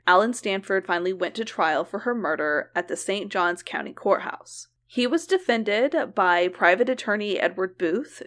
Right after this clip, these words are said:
who was himself a former county commissioner.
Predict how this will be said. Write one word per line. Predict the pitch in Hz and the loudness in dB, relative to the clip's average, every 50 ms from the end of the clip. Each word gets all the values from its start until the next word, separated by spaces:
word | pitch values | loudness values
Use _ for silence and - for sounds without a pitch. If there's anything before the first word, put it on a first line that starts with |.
| - | -8
who | - 214 190 | -4 -4 0
was | 190 196 190 185 185 185 | 2 4 4 4 2 0
himself | 214 196 196 - 165 165 190 - | -6 -6 -4 -4 -4 -4 -4 -4
a | 220 | -6
former | 202 - - 170 170 170 175 180 190 190 | -8 -6 -6 -4 -4 -4 -2 -4 -6 -6
county | - - 165 131 160 180 | -4 -4 -4 -2 -4 -4
commissioner. | 180 - 202 143 - - - - 101 - - 214 - | -6 -6 -8 -8 -8 -10 -10 -10 -8 -6 -6 -6 -8